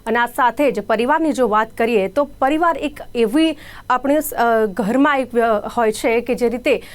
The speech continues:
અ, પરિવાર વગર કશું જ નથી. આપણને અગર કોઈ પ્રોબ્લેમ્સ પણ આવે છે ને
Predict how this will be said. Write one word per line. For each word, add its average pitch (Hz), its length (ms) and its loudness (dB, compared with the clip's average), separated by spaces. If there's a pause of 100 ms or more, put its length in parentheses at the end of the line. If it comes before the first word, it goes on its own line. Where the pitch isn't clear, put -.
(200)
અ, 285 220 2
પરિવાર 311 480 0
વગર 339 220 0
કશું 320 360 0
જ 262 60 -2
નથી. 220 280 0
આપણને 302 320 0
અગર 320 160 0
કોઈ 339 140 0
પ્રોબ્લેમ્સ 277 560 0
પણ 277 160 2
આવે 247 200 0
છે 339 140 -4
ને 254 140 -4